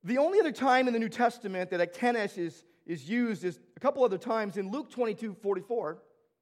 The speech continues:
when Jesus is in the Garden of Gethsemane and is in extreme agony, and he was praying very fervently, same word.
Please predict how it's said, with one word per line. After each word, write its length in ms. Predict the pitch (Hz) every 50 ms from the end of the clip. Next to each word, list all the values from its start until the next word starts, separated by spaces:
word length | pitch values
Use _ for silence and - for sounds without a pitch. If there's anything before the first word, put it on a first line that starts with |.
| _ _ _ _ _ _ _
when 180 | 180 208 214 170
Jesus 540 | 143 214 269 285 233 196 196 190 196 196 -
is 120 | 208 180
in 60 | 214
the 60 | 196 170
Garden 360 | 214 220 254 277 277 269 - -
of 220 | 196 214 175 160
Gethsemane 960 | 214 196 196 - - - 233 233 262 269 254 233 190 175 165 156 160 185 202 - - - _ -
and 140 | 180 196 208
is 140 | 208 196 185
in 100 | 208 190
extreme 680 | 180 - - - - 240 262 277 277 277 285 277 277 262 - - _ _ _ _ _ _ -
agony, 960 | 175 202 247 285 302 285 254 220 196 180 175 165 156 151 156 170 220 277 320 - _ _ _ _ _ _ _ _ _ _ _ _ _ _ _ _ _ _ _ _ _ _ _ _ _ _
and 140 | 196 214 233
he 120 | 254 240
was 120 | 233 226 -
praying 400 | - - 254 254 254 269 254 202
very 420 | 240 247 247 247 247 254 254 233 - - _ _ _ _ _ _ -
fervently, 840 | 302 339 349 320 269 233 262 226 208 - - 202 185 180 160 139 123
same 260 | - - 208 214 214
word. 280 | 220 208 165 127 113